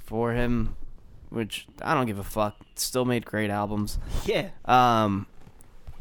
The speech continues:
Speaker 1: and it's the same shit Between the Buried and Me did, but Between the Buried and Me were a bit more, um, tactful about it.
Speaker 2: Polite.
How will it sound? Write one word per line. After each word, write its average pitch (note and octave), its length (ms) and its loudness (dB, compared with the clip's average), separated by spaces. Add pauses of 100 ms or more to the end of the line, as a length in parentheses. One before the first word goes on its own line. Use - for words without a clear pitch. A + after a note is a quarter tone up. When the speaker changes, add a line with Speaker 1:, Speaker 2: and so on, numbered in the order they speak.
(180)
Speaker 1:
and D3 160 6
it's D3+ 140 2
the G3+ 100 4
same G#3 300 4
shit A#2 300 0
Between A#2 340 0
the G#2+ 60 0
Buried G#2 360 4
and G2+ 100 2
Me G2+ 140 2
did, F#2+ 480 -2
but G2 240 0
Between A2+ 320 2
the A2+ 80 2
Buried G#2+ 340 4
and G#2 80 2
Me G#2 180 4
were G2 220 0
a G2 60 -2
bit G2 220 -2
more, G2 520 0
um, F2+ 400 -4
tactful - 720 -2
about A2 320 2
it. A#2 60 0
Speaker 2:
Polite. F#3 320 0